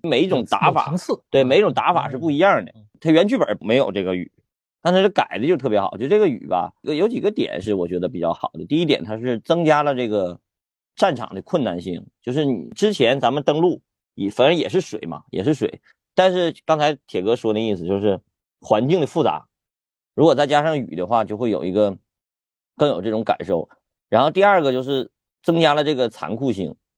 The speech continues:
Speaker 1: 因为它这个雨特别好的利用了雪和雨的这个血流成河的感觉。然后还有，我是觉得这个音乐性，就是这场戏实际上是没有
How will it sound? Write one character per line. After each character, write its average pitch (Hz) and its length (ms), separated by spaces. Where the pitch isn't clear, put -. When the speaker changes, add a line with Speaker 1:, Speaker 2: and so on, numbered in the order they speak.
Speaker 1:
因 131 100
为 151 80
它 147 100
这 170 120
个 160 80
雨 110 240
特 - 180
别 143 100
好 - 200
的 101 100
利 147 120
用 131 180
了 113 80
雪 - 360
和 107 140
雨 135 200
的 82 120
这 85 120
个 82 200
血 - 180
流 104 140
成 131 180
河 101 160
的 139 80
感 - 160
觉。 - 200
然 131 120
后 165 80
还 131 160
有， 170 120
我 92 120
是 123 140
觉 117 100
得 123 120
这 120 80
个 120 80
音 139 180
乐 175 160
性， 95 260
就 151 100
是 156 60
这 220 120
场 127 140
戏 160 160
实 120 140
际 156 80
上 156 180
是 139 60
没 110 100
有 135 100